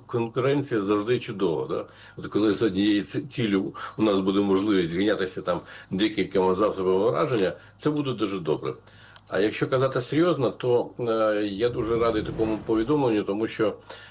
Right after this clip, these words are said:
е, це треба робити було ще рік тому. Е, готуватися до того, що буде суттєве збільшення кількості шахедів, суттєве, е, посилення цього напрямку, але ми, е,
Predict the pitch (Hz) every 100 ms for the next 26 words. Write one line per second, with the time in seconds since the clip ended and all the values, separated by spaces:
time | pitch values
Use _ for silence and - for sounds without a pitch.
0 | - - 95 92 - 131 127 107 107 110
1 | 123 95 104 110 - 110 107 - 98 87
2 | 65 - - - - - - - - 82
3 | 85 85 85 95 107 117 117 101 107 104
4 | 147 127 - 92 101 95 - - 92 107
5 | 90 82 101 - 92 85 - 98 82 -
6 | - 98 - 151 143 127 - - - -
7 | - - 95 123 113 104 - - 101 95
8 | 87 - 110 - 127 104 92 92 - -
9 | - 101 104 135 135 131 127 127 - -
10 | - - 95 117 127 113 127 107 - -
11 | 104 101 104